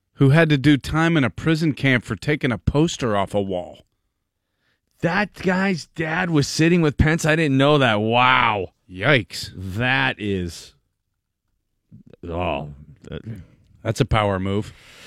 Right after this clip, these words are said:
Speaker 2: Yeah, I didn't understand, uh, all the dynamics of what was happening there. I know it
Speaker 1: Tom
Speaker 2: was,
Speaker 1: made a
Speaker 2: uh, it was,
Speaker 1: mistake.
Speaker 2: uh, I don't know what the heck was going on over there. Stop that. Um,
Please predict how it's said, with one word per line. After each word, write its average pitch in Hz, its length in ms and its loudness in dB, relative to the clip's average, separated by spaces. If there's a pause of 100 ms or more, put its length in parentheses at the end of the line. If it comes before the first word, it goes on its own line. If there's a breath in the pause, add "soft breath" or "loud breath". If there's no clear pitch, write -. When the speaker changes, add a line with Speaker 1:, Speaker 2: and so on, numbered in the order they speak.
(760 loud breath)
Speaker 2:
Yeah, 151 120 4
I 160 80 4
didn't 180 160 2
understand, 151 520 2
uh, 127 600 4
all 127 140 2
the 120 100 0
dynamics 113 440 2
of 110 60 -2
what 107 100 2
was 104 120 -2
happening 104 320 0
there. 98 220 2
I 98 100 2
know 98 300 2
it 92 60 -2
Speaker 1:
Tom 98 80 -2
Speaker 2:
was, 98 140 0
Speaker 1:
made 160 220 -6
a 101 80 0
Speaker 2:
uh, 98 120 0
it 95 60 0
was, 104 280 0
Speaker 1:
mistake. 113 60 2
Speaker 2:
uh, 90 280 0 (120)
I 87 40 -10
don't 90 80 -6
know 85 80 -4
what 71 100 -8
the - 80 -18
heck 71 160 -16
was - 140 -18
going 62 200 -14
on 57 140 -18
over 58 180 -20
there. 65 220 -18
Stop - 340 -12
that. - 500 -14
Um, 110 500 0